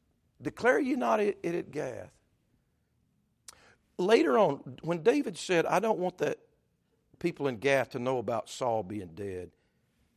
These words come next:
a few chapters later, David commits his sin with Bathsheba.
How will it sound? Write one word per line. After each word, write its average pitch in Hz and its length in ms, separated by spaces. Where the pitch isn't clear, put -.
a - 60
few 269 240
chapters 180 500
later, 131 480
David 151 440
commits 135 380
his 127 140
sin 131 300
with 98 160
Bathsheba. 107 640